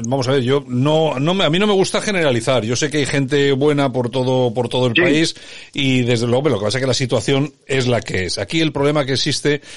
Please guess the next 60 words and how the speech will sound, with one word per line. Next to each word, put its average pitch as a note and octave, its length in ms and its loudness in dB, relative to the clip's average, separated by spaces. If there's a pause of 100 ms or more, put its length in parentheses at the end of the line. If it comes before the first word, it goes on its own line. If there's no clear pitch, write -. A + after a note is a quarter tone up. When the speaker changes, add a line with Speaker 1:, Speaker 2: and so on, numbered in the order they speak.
(120)
Speaker 1:
no E3+ 220 0
es - 100 -4
que D3+ 120 -2
haya, C3+ 420 2
que, A2+ 180 0
que C3 100 -4
todo D#3 220 2
el, C3 80 2 (160)
que B2+ 80 -4
todo D3 140 0
el C#3 60 2
mundo C#3 260 2
sea C3 160 0
de C3 40 2
una B2 160 0
forma A#2 540 0
tal A2+ 300 0
o F2 80 -6
cual. - 180 -14
Yo G#2+ 140 -6
creo A#2+ 120 -2
que A#2 120 -4
no, A#2+ 180 0
yo A#2+ 160 -2
creo B2+ 140 -2
que B2 80 0
no A#2+ 60 0
es - 100 -4
eso. G2+ 160 -4
Yo G#2+ 100 -4
lo B2+ 80 -2
que B2+ 100 -4
creo C#3 280 0 (280)
es D3 160 -2
que D3 300 0
la A2 220 0
gente D#3 280 -2
está C3 300 0
exactamente C3 640 -2
como, A2+ 640 0
como G2+ 240 -4
tú. A#3+ 180 -4
Lo A2+ 100 -4
que G#2 60 -4
pasa A2 140 -2
es B2 40 -8
que C3 60 -2
no C3 80 -2
lo C3+ 80 2
dices. D#3+ 240 0
Tú C#3+ 140 -6
sí C#3 80 -2
lo C#3 60 2
dices D#3+ 200 -2
porque A2+ 160 -4
tienes A#2 220 -4
esta C3 200 0
tribuna C3+ 360 -2
para C#3 140 4
decirlo, E3 440 -2